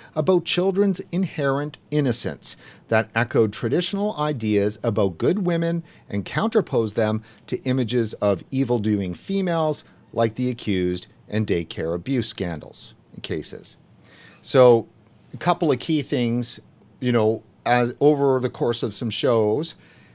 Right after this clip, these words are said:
I've been introducing you a bit to some of the theoretical stuff, and like, you know, where does the "gotta save the children," this, this maniacal thing, you know, obviously it's like they're gonna, they have been throwing adult,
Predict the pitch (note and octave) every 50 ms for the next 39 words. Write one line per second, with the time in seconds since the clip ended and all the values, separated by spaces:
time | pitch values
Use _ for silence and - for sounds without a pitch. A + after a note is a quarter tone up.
0 | _ - - A#2+ B2+ A2 C#3 C3 C3 C3 A#2+ A#2 B2+ A#2+ A#2+ A#2+ - - B2 A#2
1 | A2+ A2 A2 G2+ A#2+ A2 G#2+ - - G#2+ - - B2 A2 A2 G2+ G#2 G2+ F#2 -
2 | - C3+ A#2+ G#2+ G#2 A2 A2+ B2 A2 - B2 G2+ - - - G2+ E2 D#2+ - -
3 | - G2 F#2 F#2+ F#2+ - _ _ _ - - G#2+ G2 F2+ E2 - - _ _ -
4 | A2 A#2 A#2 A#2 A#2 A#2 A#2 A2 F#2+ F2 - A2+ G#2+ G2+ G2 F#2 - - _ _
5 | _ _ _ _ _ _ _ _ _ _ _ _ _ _ - - - - - _
6 | _ _ _ _ _ - A#2+ G#2+ D3 A#2+ A2+ A2+ - - A#2+ G#2+ F#2 A2 - -
7 | C#3+ B2+ A2+ A2+ G2 G#2 G2+ F#2+ F#2 F2+ - - - G#2 F#2 - - - G2+ G#2+
8 | G#2 G#2+ G#2 G#2+ A2+ G#2+ G#2+ A2 - A2+ G2 F2 - - C3+ D3 C#3 A2 F#2+ F#2
9 | - - - - A2 G2+ F#2 F2 F2 F2+ - A2 A#2 D#3+ A3 A3+ C3+ F2 - -
10 | - F#2+ F#2 E2+ - - - _ _ _ _ _ - - _ - - G2+ G2 -
11 | - A#2 - - G#2+ B2+ B2 C3 D3 - - - - - B2 C#3 B2 A#2+ A#2 -
12 | - - - - - C3 C3 C#3+ D#3+ F3 E3 C3 A#2+ G#2 G#2 C3 B2 - - A2
13 | G2+ G2 F#2+ G2+ A2 G#2 F2+ F2 F2 F2+ F2+ G#2 A#2+ -